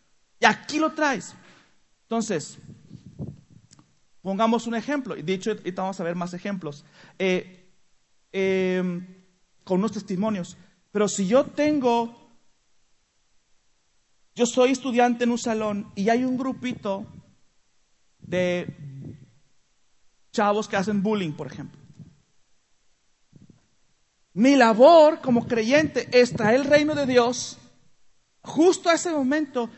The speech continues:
con armas espirituales. ¿Qué hago ahí? ¿Qué hago en esa situación donde hay un grupo dinámica de chamacos que son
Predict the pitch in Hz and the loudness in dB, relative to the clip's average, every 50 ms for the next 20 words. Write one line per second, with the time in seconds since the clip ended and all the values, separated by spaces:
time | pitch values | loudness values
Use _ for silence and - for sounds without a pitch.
0 | - - - - 254 262 240 233 - 202 220 226 240 233 247 233 233 - - 262 | -14 -14 -10 -2 -2 -2 -2 -2 -6 -6 -4 -2 0 0 0 -2 -4 -6 -8 -8
1 | 262 247 - 294 320 339 302 226 196 - - _ _ _ - 277 285 302 330 349 | -8 -8 -6 -6 -6 -6 -6 -8 -10 -14 -20 _ _ _ -2 0 4 6 6 6
2 | 311 339 330 311 294 262 202 143 139 - - - - _ _ _ _ _ _ _ | 8 8 6 6 6 4 0 -2 -6 -8 -20 -20 -20 _ _ _ _ _ _ _
3 | _ _ _ - 330 320 330 349 349 320 359 359 311 - - 262 262 269 254 320 | _ _ _ 4 8 10 10 10 10 8 6 4 4 2 2 0 2 2 2 0
4 | 302 - 262 - - 277 269 285 294 254 247 254 277 285 277 254 269 277 269 277 | -2 -2 -4 -4 -2 -2 -2 -2 -2 0 0 0 0 0 0 -2 -2 -2 -4 -4
5 | - 285 294 320 311 - - _ _ - 196 208 202 208 220 233 254 262 240 247 | -4 -4 -4 -4 -6 -12 -20 _ _ -4 -4 -2 0 0 0 -2 -2 -4 -4 -6
6 | 240 - - 165 185 180 175 - 190 180 185 196 196 196 226 214 - - 180 - | -6 -6 -6 -6 -6 -6 -6 -6 -6 -4 -4 -4 -4 -6 -10 -12 -12 -14 -14 -10
7 | 196 190 185 185 185 | -8 -8 -8 -8 -10